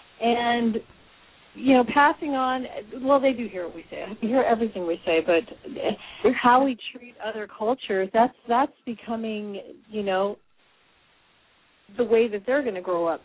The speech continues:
to, to, you know, behave towards those cultures. And wouldn't it be nice if, like what you and I are doing right now, if there was this greater consciousness of people just going, "You know what, I, that, that word,"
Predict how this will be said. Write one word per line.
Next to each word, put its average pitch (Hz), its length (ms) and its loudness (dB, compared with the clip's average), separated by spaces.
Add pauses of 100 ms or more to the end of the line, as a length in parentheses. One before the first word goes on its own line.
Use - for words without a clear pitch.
(120)
to, 175 300 -6 (200)
to, 165 300 -10
you 190 100 -6
know, 165 100 -2
behave 180 440 2
towards 185 180 2
those 180 220 2
cultures. 208 200 2
And 226 140 2
wouldn't 415 200 0
it 349 40 4
be 311 60 4
nice 247 400 2 (240)
if, 220 240 2 (580)
like 220 160 2
what 226 120 4
you 226 140 0
and 220 100 -2
I 202 80 0
are 202 140 0
doing 196 260 -4
right 185 200 -2
now, 190 400 0 (920)
if 254 280 2
there 269 100 4
was 247 260 4
this 226 120 -6 (100)
greater 214 300 0 (100)
consciousness 202 640 -14 (100)
of 196 60 -16 (160)
people 202 400 -10
just 196 140 -12 (100)
going, 190 240 -4
"You 302 80 4
know 349 140 6
what, 349 200 8
I, 349 200 -6
that, 339 180 2 (140)
that 302 200 2
word," 269 480 -4